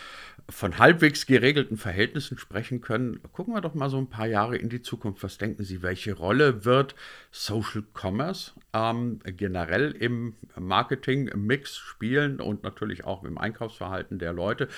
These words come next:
Wird das der neue Goldstandard sozusagen? Und natürlich auch die Frage, welche Rolle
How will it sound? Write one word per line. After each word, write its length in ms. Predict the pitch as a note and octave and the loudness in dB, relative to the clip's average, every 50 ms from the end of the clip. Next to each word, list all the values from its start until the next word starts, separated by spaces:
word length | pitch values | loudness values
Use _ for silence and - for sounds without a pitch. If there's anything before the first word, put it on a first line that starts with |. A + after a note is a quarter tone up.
| - - - - | -16 -16 -12 -4
Wird 260 | F#2 G#2 B2+ C#3+ C#3+ | 6 6 6 8 8
das 200 | E3+ C#3+ C#3+ - | 4 2 4 4
der 100 | B2 A2 | 4 4
neue 340 | G2+ G2 G2 F#2+ G2 G2 F#2+ | 4 4 2 2 2 2 0
Goldstandard 1040 | E2+ E2+ E2+ G#2 C3+ E3 E3+ - - - - - A2 C3+ D3+ D3 D3+ C#3+ C#3 C#3 C#3+ | 0 0 4 4 4 4 4 0 -6 -4 2 2 2 2 2 0 0 -2 -2 -4 -4
sozusagen? 680 | - A#2+ B2+ - - B2+ A2+ G#2 G2 G2 G#2+ A#2 A2+ | -8 -8 -8 -6 -8 -6 -2 0 2 2 2 2 0
Und 160 | - G2+ G2+ | -4 -4 -4
natürlich 400 | G#2 G#2 - - B2+ G#2+ G#2 - | -4 -4 -4 -4 -4 -2 0 0
auch 100 | D#2 A2 | 0 -2
die 140 | - - G#2+ | -2 -4 -10
Frage, 400 | - - G#2 G#2 A2 A2 G#2 F#2+ | -6 2 4 4 6 6 4 4
welche 240 | A2 A2 G#2+ - A2 | 2 2 2 0 -2
Rolle 300 | - G2 A2 A2+ A2+ | 2 2 4 4 4